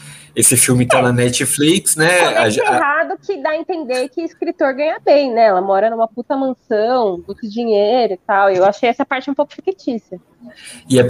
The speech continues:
Speaker 1: e é mega snob, né? O come-, no começo do filme ela recebe a proposta pra escrever um filme novo, né? E esnoba. "Ah, não quero
Speaker 2: Um
Speaker 1: saber
Speaker 2: livro,
Speaker 1: mais
Speaker 2: é, um
Speaker 1: disso."
Speaker 2: livro.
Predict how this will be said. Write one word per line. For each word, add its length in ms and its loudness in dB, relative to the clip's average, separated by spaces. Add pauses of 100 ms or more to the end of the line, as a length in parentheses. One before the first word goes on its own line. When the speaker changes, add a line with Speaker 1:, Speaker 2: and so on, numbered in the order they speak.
Speaker 1:
e 80 4
é 60 6
mega 280 4
snob, 540 4
né? 280 4
O 60 2
come-, 260 0
no 140 2
começo 380 2
do 100 0
filme 220 -2
ela 140 4
recebe 500 2
a 60 4
proposta 460 2
pra 120 0
escrever 380 0
um 80 4
filme 300 0
novo, 500 4
né? 200 2
E 60 2
esnoba. 580 4
"Ah, 260 2
não 100 -6
quero 380 4
Speaker 2:
Um 20 2
Speaker 1:
saber 160 4
Speaker 2:
livro, 180 2
Speaker 1:
mais 200 4
Speaker 2:
é, 20 0
um 80 0
Speaker 1:
disso." 260 -8
Speaker 2:
livro. 220 -6